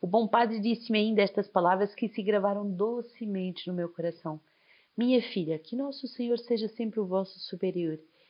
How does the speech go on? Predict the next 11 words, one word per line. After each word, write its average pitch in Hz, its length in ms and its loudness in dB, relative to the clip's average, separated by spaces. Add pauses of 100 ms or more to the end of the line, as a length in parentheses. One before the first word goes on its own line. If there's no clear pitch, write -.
(180)
e 208 80 2
o 190 60 0
vosso 233 360 0
mestre 165 520 -6
de 170 120 -8
noviças." 151 540 -8 (800)
De 175 100 0
fato, - 520 0 (280)
ele 262 400 4
o 247 60 -2
foi. - 420 -6